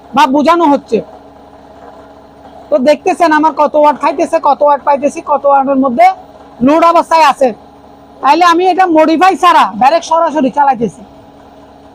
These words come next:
তাইলে আমি যাবো যে এরপরে ভিডিওটা অফ করে, আহ, সরি, মোটরটা অফ করে মডিফাইতে চলে যাব।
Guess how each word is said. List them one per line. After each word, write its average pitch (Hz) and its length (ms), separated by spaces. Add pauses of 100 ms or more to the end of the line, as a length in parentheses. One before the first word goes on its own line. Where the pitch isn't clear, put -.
(200)
তাইলে 294 240
আমি 339 220
যাবো 302 260
যে 339 80
এরপরে 339 340 (300)
ভিডিওটা 302 380 (100)
অফ 294 60 (120)
করে, 339 160
আহ, 285 420
সরি, 311 320
মোটরটা 277 440
অফ 320 120
করে 359 240
মডিফাইতে 311 460
চলে 285 220
যাব। 208 200